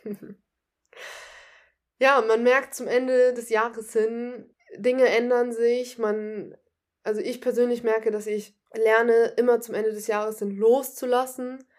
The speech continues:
gerade auch an Ziele oder Erwartungen, die man sich vielleicht am Anfang des Jahres gesetzt hat.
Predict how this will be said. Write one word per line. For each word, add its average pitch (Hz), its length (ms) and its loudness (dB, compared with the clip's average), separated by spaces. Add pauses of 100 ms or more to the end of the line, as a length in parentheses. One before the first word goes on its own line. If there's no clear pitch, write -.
(280)
gerade 220 320 2
auch 214 260 -2
an 208 580 -4 (280)
Ziele 254 320 -2
oder 240 100 4
Erwartungen, 220 520 0
die 220 60 -4
man 214 160 -2
sich 208 140 -10
vielleicht 208 240 -4
am 208 80 -10
Anfang 214 220 -8
des 208 140 -10
Jahres 208 280 -6
gesetzt 226 400 -2
hat. 226 300 -8